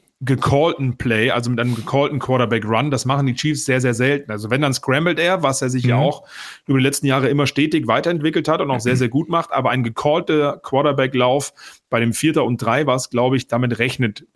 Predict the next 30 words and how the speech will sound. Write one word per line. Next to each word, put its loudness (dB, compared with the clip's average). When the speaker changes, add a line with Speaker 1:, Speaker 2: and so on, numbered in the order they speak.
Speaker 1:
einfach -4
niemand. -2
Und -6
es -2
ist -2
sehr, 0
sehr 2
schwer, 0
ähm, 2
zu -2
verteidigen 0
aus 0
forty-niners 0
oder 0
Defense-Sicht -4
generell. 0
Und -2
da 2
haben 0
sie 0
ja 2
dann -4
auch -2
im -2
Play-Calling 0
einen -2
richtig -6
guten -4
Job -2
gemacht. -6